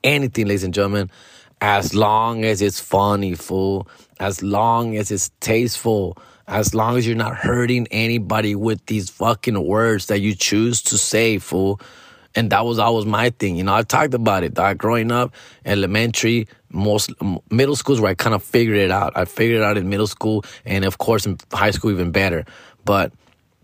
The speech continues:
in middle school, I, I figured out a way to be the class clown, right? And be, make everybody laugh, including the teacher. My goal was always to make the teacher laugh.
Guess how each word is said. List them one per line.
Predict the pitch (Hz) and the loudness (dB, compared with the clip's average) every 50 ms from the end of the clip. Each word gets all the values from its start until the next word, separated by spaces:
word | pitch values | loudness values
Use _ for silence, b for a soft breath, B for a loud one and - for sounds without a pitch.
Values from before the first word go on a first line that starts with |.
| _ _ _ _ _ _ _ _ _ _ _ - - | _ _ _ _ _ _ _ _ _ _ _ -6 -4
in | 101 98 | 0 2
middle | 127 160 165 135 | 2 2 2 0
school, | - - 120 117 113 104 - B B B B B B B B B B B B B _ _ - | -2 0 0 2 2 0 -2 B B B B B B B B B B B B B _ _ -4
I, | - 110 120 117 - - - | 0 0 0 0 0 0 0
I | 113 110 | 0 0
figured | - - - 120 139 139 156 156 | 0 0 2 2 2 4 4 4
out | 139 135 143 | 4 4 2
a | 127 101 | 2 0
way | 87 104 120 113 101 | 2 2 2 2 0
to | 92 | -2
be | 90 85 - - | -4 -4 -4 -4
the | - - - | -4 -4 -6
class | - - 104 95 107 139 156 - - | -6 -2 -2 0 0 0 -2 -2 -2
clown, | - - 139 131 101 87 87 95 117 123 117 - _ _ _ _ _ _ _ _ _ _ _ _ | -2 0 0 0 0 0 -2 -2 -2 -4 -6 -10 _ _ _ _ _ _ _ _ _ _ _ _
right? | - - 101 113 127 - - _ _ _ _ _ _ - | -2 0 2 2 0 0 -4 _ _ _ _ _ _ -4
And | 107 101 95 95 92 87 87 98 - _ _ - - | -2 0 0 0 0 -2 -4 -6 -10 _ _ -12 -6
be, | 90 120 117 101 | -2 -2 0 0
make | 107 107 110 104 - | 0 0 -2 0 0
everybody | - 127 117 135 123 - 131 139 139 135 | 0 0 2 2 2 2 2 2 2 2
laugh, | 131 98 92 87 92 110 113 - - _ _ - | 2 2 2 2 0 0 -2 -4 -14 _ _ -2
including | 117 117 107 - - - 120 127 131 127 131 131 | 0 0 0 -2 0 0 2 2 4 4 2 2
the | 123 110 101 | 2 2 0
teacher. | - - - 135 131 - - 101 95 | 0 0 0 0 0 0 0 0 0
My | 98 127 156 160 | 0 -2 -2 -2
goal | 156 151 147 156 160 160 143 B B B B B | 0 2 2 4 4 2 0 B B B B B
was | B 110 110 - | B -2 0 0
always | - 110 113 123 127 131 131 - | 0 0 2 4 4 2 2 0
to | - - | -4 -4
make | 101 101 104 113 110 - | -2 0 0 0 0 0
the | 95 87 | -2 -2
teacher | - - 120 110 - - 90 87 | -2 -2 -2 -2 -2 -2 -2 0
laugh. | 87 90 90 - 92 - - - | 0 -2 -2 -4 -6 -10 -16 -20